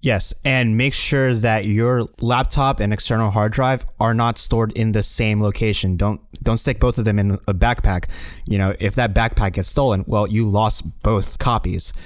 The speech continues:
So what I like to do is I have my laptop in my backpack, and then I have my, uh, external drive in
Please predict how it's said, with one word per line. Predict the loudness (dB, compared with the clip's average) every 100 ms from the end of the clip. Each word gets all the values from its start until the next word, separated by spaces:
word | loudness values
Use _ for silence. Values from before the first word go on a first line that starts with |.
| -12
So | -6 -2 2 2 0 -2 -4
what | -2 2
I | 2 2
like | 0
to | 0
do | 0
is | 0 0 0 0
I | 0
have | 0 0 0 0 0 -4 -6 -6 -2
my | 0
laptop | 0 2 0 2
in | 0
my | 0
backpack, | 0 0 0 -2 -2
and | -2 -2
then | 0
I | 0 0
have | 0 0 0 0
my, | -2 0 0 0 -2 -6 -10 -10 -4
uh, | -2
external | -2 -2 0 0
drive | 0 0 2 0 -2
in | -2 0 2 0 -2